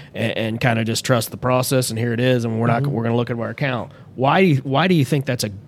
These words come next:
Speaker 1: why is that a good thing that, that clients make? I'm not saying that,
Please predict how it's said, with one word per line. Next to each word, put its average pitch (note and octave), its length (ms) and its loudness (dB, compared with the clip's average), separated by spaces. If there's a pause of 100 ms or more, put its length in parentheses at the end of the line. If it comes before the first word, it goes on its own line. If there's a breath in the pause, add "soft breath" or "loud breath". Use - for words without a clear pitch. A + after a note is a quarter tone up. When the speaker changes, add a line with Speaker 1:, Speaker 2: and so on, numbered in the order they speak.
(120)
Speaker 1:
why C#3 140 -4
is A#3 80 0
that D3 100 6
a A2+ 40 2
good A2+ 360 0
thing G#2 240 -4
that, G2 120 -6 (220)
that G2+ 160 -6
clients A#2 340 -2
make? F2 120 -6
I'm B2+ 100 0
not E3 160 2
saying C#3+ 300 4
that, A#2 180 0